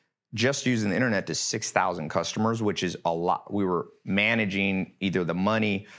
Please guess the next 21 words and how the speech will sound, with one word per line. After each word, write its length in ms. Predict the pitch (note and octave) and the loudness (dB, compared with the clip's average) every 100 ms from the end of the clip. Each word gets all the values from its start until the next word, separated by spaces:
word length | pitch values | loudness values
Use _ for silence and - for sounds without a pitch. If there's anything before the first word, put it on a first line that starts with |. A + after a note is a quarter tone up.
| - - | -20 -4
or 260 | F#2+ F#2+ | 0 2
the 120 | F#2 F2 | 0 0
financial 500 | - G2 F#2+ F#2+ G2 | 0 2 0 0 -4
planning 340 | - F#2+ F#2 | 0 0 0
for 180 | - E2+ | -2 -2
six 240 | - - | -2 -2
thousand 360 | - F2 F2 D#2 | 0 0 0 -4
customers 500 | E2 D#2+ F2+ E2+ D2+ | -4 -4 -2 -2 -4
in 60 | |
fifty 260 | D2 F2 D#2+ | -4 -4 -4
states. 440 | - - E2 - - | -4 -2 -2 -2 -2
I 100 | F2+ | 0
used 300 | F2+ F2 - | 0 -2 -4
the 80 | - | -2
internet 540 | F#2 F#2 E2 C2 - | 0 0 -2 -6 -8
to 100 | - | -8
scale 440 | - - E2+ D#2 D2+ | -4 -2 0 0 -2
that. 240 | - - | -4 -4
That 100 | F#2+ | 0
was 120 | F#2+ F#2 | 0 0
my, 140 | D#2 | -4